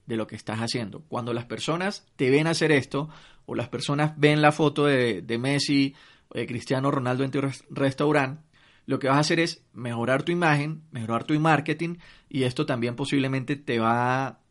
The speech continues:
a, a atraer a nuevos clientes.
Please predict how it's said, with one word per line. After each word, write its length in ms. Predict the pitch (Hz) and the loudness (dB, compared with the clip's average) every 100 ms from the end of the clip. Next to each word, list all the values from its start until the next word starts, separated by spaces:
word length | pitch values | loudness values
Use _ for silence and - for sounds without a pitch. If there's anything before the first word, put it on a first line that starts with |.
| _ - _ - | _ -20 _ -2
a, 640 | 127 135 131 120 107 - _ _ _ _ - | 2 4 4 2 0 -6 _ _ _ _ -2
a 200 | 120 120 | 2 2
atraer 440 | 123 120 123 165 | 2 0 4 6
a 60 | 175 | 6
nuevos 300 | 131 131 139 | 2 -2 -2
clientes. 640 | - 117 117 98 - 120 | -4 -2 -2 -6 -12 -20